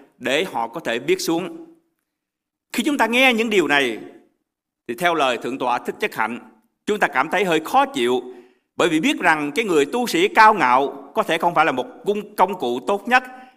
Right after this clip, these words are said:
để truyền đạt lại lời Phật dạy. Quý ông bà anh chị em khỏi cần tin vào lời của tôi. Tôi có thể chỉ cho quý ông bà anh chị em để mua cuốn sách này ở trên Amazon hay là Barnes and Noble, và quý ông bà anh chị em có thể đọc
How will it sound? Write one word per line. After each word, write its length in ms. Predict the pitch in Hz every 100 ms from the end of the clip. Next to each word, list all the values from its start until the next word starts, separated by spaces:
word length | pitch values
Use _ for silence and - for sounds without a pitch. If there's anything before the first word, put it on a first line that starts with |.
| _
để 140 | 131 160
truyền 260 | 165 147 131
đạt 180 | 120 120
lại 340 | 120 113 120 - - - _ -
lời 480 | 123 127 113 107 - 110 110
Phật 120 | - 110
dạy. 280 | 104 110 110 - _ _ _ _ _ - - _ _ _
Quý 80 | 220
ông 60 | 226
bà 60 |
anh 80 | 160
chị 100 | 202
em 400 | 202 196 185 160 - _ _ _
khỏi 180 | - 147
cần 180 | 151 131
tin 240 | 208 208
vào 120 | 156
lời 200 | 127 127
của 140 | 104 165
tôi. 400 | 165 151 135 123 - - _ _ _ _ _
Tôi 260 | 170 175 170
có 140 | 196
thể 140 | 147
chỉ 240 | 151 135 151
cho 120 | 185
quý 100 | 190
ông 60 | 180
bà 80 |
anh 80 | 120
chị 120 | 117
em 300 | 170 175 160 - - _ _ _ _ _ -
để 180 | 120
mua 340 | 175 170 175 165 165
cuốn 120 | 170
sách 220 | 196 196
này 280 | 147 123 113
ở 160 | - 135
trên 200 | 156 147
Amazon 720 | 156 156 147 160 165 160 139 -
hay 140 | 147 135
là 120 | 107
Barnes 420 | 123 139 135 135 -
and 180 | 113 120
Noble, 340 | 143 127 107
và 100 | 104
quý 60 | 104
ông 80 | 156
bà 60 | 110
anh 100 | 104
chị 120 | 139
em 300 | 135 131 131
có 80 | 143
thể 160 | 127
đọc 480 | 117 117 - - _